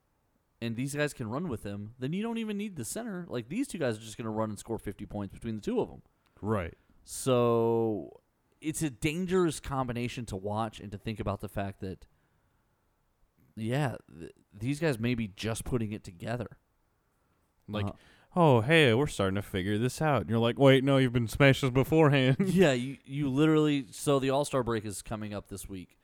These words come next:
Speaker 1: And, uh, it's just weird to think, like, now they're gonna get to rest and hang out together and kinda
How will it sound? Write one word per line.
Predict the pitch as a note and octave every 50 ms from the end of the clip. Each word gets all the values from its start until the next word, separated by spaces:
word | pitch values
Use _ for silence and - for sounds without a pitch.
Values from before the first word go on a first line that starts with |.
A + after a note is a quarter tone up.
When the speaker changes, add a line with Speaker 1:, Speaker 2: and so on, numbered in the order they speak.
| _ _ _ _ _ _ _ -
Speaker 1:
And, | A2 G#2 G#2+ G#2+ G#2 G2+ G2+ G2+ G2
uh, | G2+ G2 F#2+ F#2 F2 D#2 D2+ D2+ - - _ _ _ _ _ _ _ _ _ _ _ _ _ _ _ _ _ _ _ _ _ _ _ _ _ _ _ _ _
it's | B2 A#2+ - -
just | D#3 C#3+ -
weird | D#3+ D#3+ D3
to | C#3 -
think, | C#3+ C#3 A#2+
like, | G#2 G#2 - _ _ _ -
now | A2 A2 A#2
they're | A#2 B2 A#2
gonna | A#2+ A2+ A2+
get | G#2+ A2 -
to | - G2+
rest | G2 G2+ G#2 A2+ A#2 A#2 - -
and | G2 G2
hang | F2 A2 A2+ A2 A2
out | A2 A#2 A2+ -
together | - A#2+ A#2 A#2 A#2 A2
and | G#2+ G2
kinda | - G#2+ G#2 G#2+ G#2+